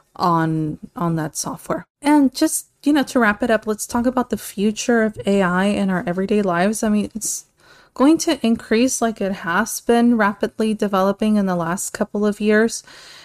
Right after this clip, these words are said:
Uh, we have come a long way, and now, you know, as bloggers, we are continuously updating,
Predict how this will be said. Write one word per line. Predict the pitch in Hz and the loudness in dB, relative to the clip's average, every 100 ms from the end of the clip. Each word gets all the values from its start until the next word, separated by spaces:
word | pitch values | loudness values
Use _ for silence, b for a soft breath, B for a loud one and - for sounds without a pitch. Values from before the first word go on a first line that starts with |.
| B | B
Uh, | 185 180 170 165 | 0 0 0 -4
we | 175 180 196 196 190 185 185 | -6 -2 0 0 0 -2 -2
have | 190 185 - | -4 -4 -4
come | 214 | 0
a | 202 | 0
long | 190 190 190 | 2 0 2
way, | 180 175 202 233 240 | 2 2 2 -4 -4
and | 185 180 175 180 | -2 0 0 0
now, | 180 180 180 180 180 B B B B - _ _ _ | 0 2 2 2 0 B B B B -20 _ _ _
you | - 196 | -8 -4
know, | 180 | -2
as | 180 175 | -2 -6
bloggers, | - 214 240 247 226 220 - | -4 0 2 2 0 -2 -2
we | 196 | 0
are | 196 | 0
continuously | 202 208 202 190 190 196 - 190 180 175 175 _ - | 0 -2 0 0 0 -2 0 0 2 0 -2 _ -8
updating, | 190 - 196 185 185 175 175 | -8 -2 -2 0 0 0 -2